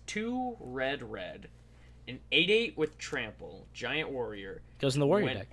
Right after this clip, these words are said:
Speaker 1: when it enters, when it comes into play,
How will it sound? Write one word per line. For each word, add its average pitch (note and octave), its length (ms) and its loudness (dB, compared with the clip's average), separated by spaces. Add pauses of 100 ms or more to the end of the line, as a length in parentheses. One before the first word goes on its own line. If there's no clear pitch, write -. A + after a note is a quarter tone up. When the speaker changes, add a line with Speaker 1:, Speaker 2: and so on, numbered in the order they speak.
(420)
Speaker 1:
when C#3 180 -4
it C#3+ 140 -4 (100)
enters, C3+ 720 -4 (300)
when C3+ 160 -4
it B2 120 -6
comes G#3+ 220 -4
into G#3 160 -6
play, A2+ 300 -6